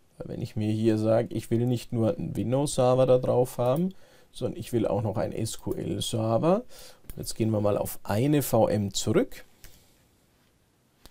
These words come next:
Jetzt nehmen wir vielleicht nicht gleich einen S-Q-L-Server Enterprise, sondern Standard. Dann ist es so,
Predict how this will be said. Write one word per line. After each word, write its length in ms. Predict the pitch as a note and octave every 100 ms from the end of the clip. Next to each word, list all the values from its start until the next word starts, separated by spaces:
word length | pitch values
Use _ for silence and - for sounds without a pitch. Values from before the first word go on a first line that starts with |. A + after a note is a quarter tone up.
| - _ _ - - - _ _ _ _ _
Jetzt 140 | -
nehmen 120 | F2+ G2+
wir 60 |
vielleicht 320 | A2 F#2+ A#2
nicht 140 | A#2 -
gleich 220 | E3+ G#2+
einen 100 | -
S-Q-L-Server 680 | - - D#2 - C#2+ F#2 -
Enterprise, 680 | C3+ D3+ C3 - A2+ A2+ -
sondern 300 | D2 - A2
Standard. 640 | - G#2+ D3 E3+ F3+ - - _ _ _ _ _ - - - - - _ _ _ _ _ _ _ _ _ _ _ _ _ _ _ _ _ _ _ _ _ _ _ _ _ _ _ - - - _ _ _ -
Dann 280 | A2 D3+ -
ist 200 | F#3 G3+
es 180 | F#3
so, 360 | C3 C#3+ G3